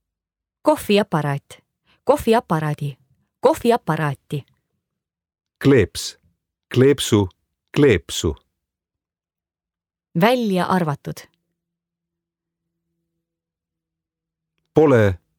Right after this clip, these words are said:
Speaker 2: ei ole.
Speaker 1: Kas sa soovid midagi juua?
Speaker 2: Kas sul sente on?
Speaker 1: Tule siiapoole, palun.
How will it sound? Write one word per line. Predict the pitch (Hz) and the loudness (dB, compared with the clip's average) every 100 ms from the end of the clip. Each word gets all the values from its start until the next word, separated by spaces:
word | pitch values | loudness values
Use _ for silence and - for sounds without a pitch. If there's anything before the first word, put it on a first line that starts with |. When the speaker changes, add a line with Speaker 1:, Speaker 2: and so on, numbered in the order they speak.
| _ _ _ _ _ _ _ - | _ _ _ _ _ _ _ 0
Speaker 2:
ei | 110 117 | 2 4
ole. | 113 82 67 - _ _ _ _ _ _ _ _ _ _ _ _ _ _ _ | 2 0 -6 -18 _ _ _ _ _ _ _ _ _ _ _ _ _ _ _
Speaker 1:
Kas | - 247 | -2 0
sa | - | 0
soovid | 202 320 320 233 | 0 0 0 -2
midagi | 240 226 - 196 | -2 -2 -2 -2
juua? | 262 269 160 139 143 - _ _ _ _ _ _ _ _ _ _ | -2 -2 -2 -2 -6 -10 _ _ _ _ _ _ _ _ _ _
Speaker 2:
Kas | 151 131 | 0 2
sul | 131 | 2
sente | - 180 165 - - 147 - | 4 2 2 -2 0 2 2
on? | 131 131 95 69 - _ _ _ _ _ _ _ _ | 0 2 2 -2 -10 _ _ _ _ _ _ _ _
Speaker 1:
Tule | 339 302 | 0 0
siiapoole, | 214 254 247 156 208 180 135 | 0 0 2 0 0 0 0
palun. | 139 139 135 | -2 -4 -4